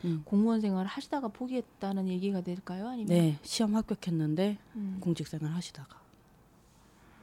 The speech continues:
Speaker 2: 음.
Speaker 1: 그래서 그런 사례가 있었고요.
Speaker 2: 음, 네.
Speaker 1: 그다음에 이분도 제가 금성님이라고 정해봤는데
Speaker 2: 음, 네.
Speaker 1: 이분도 남자분이세요.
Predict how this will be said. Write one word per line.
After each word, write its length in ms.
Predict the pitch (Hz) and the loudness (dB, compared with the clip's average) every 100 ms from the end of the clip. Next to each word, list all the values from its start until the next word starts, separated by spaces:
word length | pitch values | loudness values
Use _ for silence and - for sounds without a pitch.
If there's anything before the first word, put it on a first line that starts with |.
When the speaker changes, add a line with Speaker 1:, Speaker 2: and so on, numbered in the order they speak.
| - 208 | -8 -4
Speaker 2:
음. 580 | 190 190 185 180 180 - - - | -4 -2 -2 -2 -4 -12 -20 -20
Speaker 1:
그래서 280 | 160 165 160 156 - - - - - | -14 -12 -12 -14 -20 -20 -20 -20 -10
그런 340 | - 185 180 175 | -2 0 2 0
사례가 580 | 214 247 233 220 214 | -2 -2 -2 -2 0
있었고요. 680 | 185 147 160 - 180 226 175 214 | -2 -4 -8 -4 -2 -2 -2 -2
Speaker 2:
음, 240 | 196 196 | -2 -2
네. 320 | 196 185 185 190 - - - - - - | -2 -4 -4 -8 -12 -18 -20 -20 -20 -18
Speaker 1:
그다음에 640 | - 170 170 160 156 151 - - - - - - - - - - | -14 -12 -12 -12 -12 -16 -18 -20 -20 -20 -20 -20 -20 -20 -18 -6
이분도 880 | 190 196 208 185 180 175 170 170 160 - - - - - | -2 2 2 4 4 4 4 2 -2 -8 -20 -20 -20 -18
제가 220 | - 165 | -12 -10
금성님이라고 1040 | 160 190 190 226 220 190 175 156 151 151 - - | -4 0 2 4 4 4 4 4 2 -2 -2 -12
정해봤는데 840 | - 160 156 151 151 160 196 190 147 | -6 0 2 2 2 2 0 0 0
Speaker 2:
음, 40 | |
네. 260 | 202 185 180 - - - - | -2 -2 -8 -14 -20 -18 -8
Speaker 1:
이분도 520 | 190 208 214 190 180 | -2 2 2 2 0
남자분이세요. 1000 | 165 165 240 247 196 170 160 165 175 147 | 2 2 4 2 2 2 2 0 0 -4